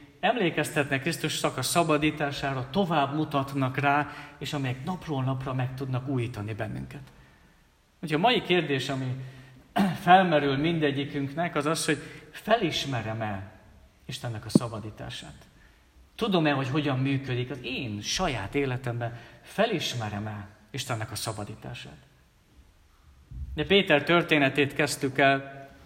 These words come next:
múlt előtti vasárnap, amikor Heródes kegyetlenkedni kezdett, és először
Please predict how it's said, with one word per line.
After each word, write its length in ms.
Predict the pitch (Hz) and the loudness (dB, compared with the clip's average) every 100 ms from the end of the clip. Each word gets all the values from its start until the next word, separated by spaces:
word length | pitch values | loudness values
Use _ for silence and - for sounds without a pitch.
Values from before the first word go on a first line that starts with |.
| - - _ _ _ - - - - - - - - - _ - - _ - _ _ - | -20 -20 _ _ _ -20 -20 -20 -20 -20 -20 -20 -20 -20 _ -20 -20 _ -20 _ _ -6
múlt 540 | 151 151 135 - - - - - | 0 0 0 -8 -16 -18 -20 0
előtti 480 | 160 156 135 - 123 | 4 6 4 0 2
vasárnap, 680 | 160 - 143 117 120 131 - - | 2 4 2 2 2 -2 -2 -8
amikor 500 | 131 123 123 120 117 - - - - | -6 -4 -4 -6 -6 -12 -20 -20 -6
Heródes 680 | - 147 135 127 127 - - - - - - - | 2 2 2 0 -2 -4 -6 -10 -18 -20 -20 -4
kegyetlenkedni 880 | 165 160 143 131 143 131 131 113 113 | 2 4 2 2 2 2 0 -2 0
kezdett, 560 | 156 160 147 139 131 - | 2 4 4 2 2 -4
és 260 | 113 - | -4 -4
először 500 | 131 113 113 - 107 | -4 -4 -4 -6 -8